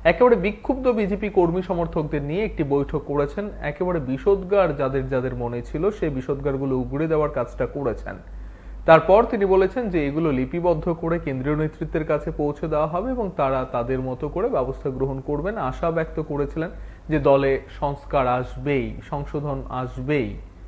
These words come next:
কিন্তু সেই সুদীপ রায় বর্মন বৈঠকের উদ্দেশ্যে প্রদেশ কার্যালয়ে গেলেন, কিন্তু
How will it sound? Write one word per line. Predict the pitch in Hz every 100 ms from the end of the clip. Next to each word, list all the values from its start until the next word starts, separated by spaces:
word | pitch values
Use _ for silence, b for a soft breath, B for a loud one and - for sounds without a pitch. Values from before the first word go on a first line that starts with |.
| - - - - - -
কিন্তু | 151 - 123 120
সেই | 131
সুদীপ | - 147 175 185
রায় | 190 180
বর্মন | 170 165 180 202 - -
বৈঠকের | 139 143 151 151
উদ্দেশ্যে | 139 123 139 - 190
প্রদেশ | 196 160 151 156 -
কার্যালয়ে | 151 135 135 127 120
গেলেন, | 113 123 107 101 - - - - - -
কিন্তু | - 143 - 120